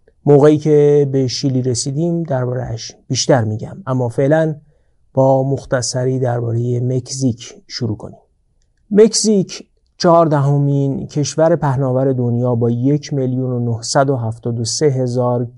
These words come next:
کیلومتر مربع مساحت و صد و بیست و نه میلیون نفر جمعیت. زبان رسمیش اسپانیاییه، یادگار دوران استعمار اسپانیا.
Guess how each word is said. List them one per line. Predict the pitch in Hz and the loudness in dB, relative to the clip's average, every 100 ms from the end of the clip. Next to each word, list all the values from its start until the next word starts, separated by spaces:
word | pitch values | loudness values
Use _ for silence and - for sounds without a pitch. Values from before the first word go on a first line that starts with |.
| _ | _
کیلومتر | - 123 120 165 170 147 | -4 -2 0 0 -2 -4
مربع | 135 120 113 117 110 | -2 -4 -4 -4 -4
مساحت | 110 104 120 107 127 127 123 - _ _ - | -4 -6 -6 -2 0 0 -2 -12 _ _ -2
و | 135 135 | 0 2
صد | 135 - 151 | 0 -2 0
و | 151 | 0
بیست | 147 151 | -2 -2
و | |
نه | 156 190 160 | 0 0 0
میلیون | 160 151 147 160 180 160 | 0 0 -2 -2 -2 -2
نفر | 131 - 131 | -4 -4 -4
جمعیت. | 123 123 113 117 117 120 - - | -2 -2 -4 -6 -8 -10 -12 -10
زبان | 120 143 139 139 139 | -4 0 2 0 0
رسمیش | 131 120 113 - 123 113 | 0 -2 -2 -4 -6 -8
اسپانیاییه، | - - - 123 127 117 117 113 - _ | -8 -10 -4 -4 -2 -2 -2 -6 -10 _
یادگار | 151 120 123 120 123 120 113 117 | -4 -2 -2 -2 -2 0 -2 -4
دوران | - 120 117 120 | -4 -4 -2 -2
استعمار | 117 117 - - - 120 120 113 | -4 -6 -6 -8 -6 -4 -4 -2
اسپانیا. | 113 - - - - | -4 -6 -10 -12 -16